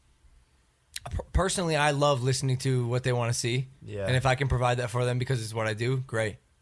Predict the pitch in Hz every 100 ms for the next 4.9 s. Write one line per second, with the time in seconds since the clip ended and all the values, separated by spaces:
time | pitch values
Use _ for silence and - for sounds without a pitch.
0 | _ _ _ 120 110 _ - 131 123 120
1 | 123 117 - - 127 131 123 117 131 110
2 | 117 123 123 123 113 117 117 120 110 107
3 | 101 - - _ _ _ _ - - 123
4 | 117 107 127 131 143 156 139 135 147